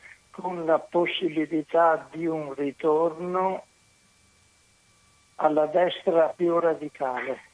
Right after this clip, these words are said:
È grossissima questa problematica che viene ripresa poco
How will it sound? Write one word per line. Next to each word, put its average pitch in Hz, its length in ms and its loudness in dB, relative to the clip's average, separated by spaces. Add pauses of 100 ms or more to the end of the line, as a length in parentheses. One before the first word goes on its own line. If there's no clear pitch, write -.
(1040)
È 160 340 0 (120)
grossissima 165 920 -2
questa 135 640 -2
problematica 143 1120 -6 (160)
che 139 420 -10
viene 160 380 -4
ripresa 151 600 -4
poco 147 680 0